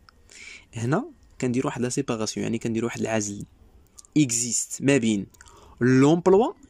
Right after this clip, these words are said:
يعني، آه، ال-، كنقصدوا بها لو بوست بحد ذاته، و لا بيرسون كي ني با بروبريتير دو سون بوست. يعني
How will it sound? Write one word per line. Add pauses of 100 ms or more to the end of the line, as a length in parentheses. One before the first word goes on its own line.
يعني، (1400)
آه،
ال-،
كنقصدوا
بها (520)
لو
بوست (960)
بحد
ذاته، (300)
و
لا
بيرسون
كي
ني (100)
با
بروبريتير
دو
سون (100)
بوست. (1400)
يعني